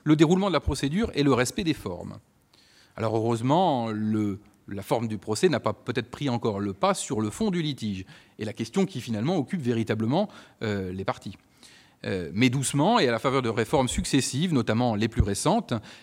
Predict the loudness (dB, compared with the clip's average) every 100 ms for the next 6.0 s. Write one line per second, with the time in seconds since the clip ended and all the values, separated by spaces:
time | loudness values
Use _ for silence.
0 | -4 -2 0 0 0 0 0 0 0 0
1 | 0 2 0 2 2 2 0 -2 -2 -4
2 | -8 -18 _ _ _ _ _ -6 -2 0
3 | 0 0 -2 -2 -2 -2 -4 _ _ _
4 | _ _ _ 4 4 2 0 0 2 2
5 | 2 -4 -8 -4 -4 -2 -2 -2 -2